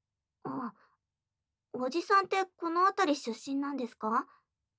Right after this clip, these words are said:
それとも就職して引っ越してきたとか。ああ、そうなんだ。じゃあもうずっと住んでるんですか、ここ？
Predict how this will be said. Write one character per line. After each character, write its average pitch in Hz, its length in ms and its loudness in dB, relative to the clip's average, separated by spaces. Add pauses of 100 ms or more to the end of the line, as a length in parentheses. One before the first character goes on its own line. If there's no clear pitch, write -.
(200)
そ - 180 -4
れ 330 100 -2
と 392 120 -2
も 285 220 0
就 311 260 -2
職 320 300 -2
し - 80 -10
て 320 80 -4
引 311 220 -4
っ - 60 -20
越 349 120 -2
し - 40 -4
て 285 140 -2
き - 80 -10
た 285 140 -8
と 247 120 -10
か。 240 360 -10 (2500)
あ 302 280 0
あ、 277 40 -6
そ 370 320 0
う 392 40 -2
な 339 140 0
ん 254 100 -2
だ。 240 220 -4 (880)
じ 294 120 2
ゃ 359 220 6
あ 247 60 2
も 294 300 2
う - 40 -4
ず 214 140 -4
っ 208 40 -10
と 330 220 2
住 359 220 -4
ん 392 40 -4
で 359 120 2
る 294 120 0
ん 240 40 -2
で 214 100 -2
す - 80 -14
か、 285 160 2
こ 247 160 -4
こ？ 220 320 -8